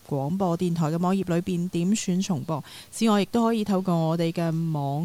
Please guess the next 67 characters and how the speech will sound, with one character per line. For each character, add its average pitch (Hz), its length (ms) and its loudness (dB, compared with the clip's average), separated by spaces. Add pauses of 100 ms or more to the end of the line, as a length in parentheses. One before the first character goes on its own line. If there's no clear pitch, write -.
(140)
頁 175 220 -2
呢， 180 320 0
就 143 420 -2
two 196 120 0
C 190 140 -2
R 143 120 0
嘅 139 140 -4
網 147 180 -2
頁 151 100 -2
搵 160 160 0
到 185 100 2
我 170 120 2
哋 151 100 0
嘅 - 20 -2
喎， 135 240 0 (380)
亦 165 80 0
都 202 160 4
可 185 80 4
以 190 100 2
呢， 190 180 0
喺 175 100 -2
以 202 180 2
下 190 180 0
嘅 180 240 0
網 160 180 0
絡 175 60 2
平 151 180 -4
台 143 160 -2
裏 147 80 -2
邊 170 180 0
搵 151 180 0
到 180 120 0
我 156 160 0
哋， 123 160 -4 (300)
包 226 140 0
括 208 120 0
有 165 120 2
Apple 202 340 -2
同 143 100 -4
埋 120 180 -4
Google 214 360 -2
嘅 143 140 -6 (100)
Podcast、 170 560 -6 (100)
Spotify、 - 680 -4
Amazon 175 500 -2
嘅 - 140 -8
Audible、 185 420 -4 (100)
Player 233 280 0
F 190 260 -4
M 180 160 0 (440)
同 139 100 -4
埋 131 100 -6
Heart 190 280 -6
Radio。 180 440 -2 (320)
我 220 140 2
係 226 60 2
你 202 120 2
嘅 202 80 2
節 202 160 0
目 180 100 2
主 - 140 -4
持 - 140 -6
人 143 160 -6
啊， 139 160 -4
我 143 100 -2
係 156 100 -2
Terry。 151 420 -2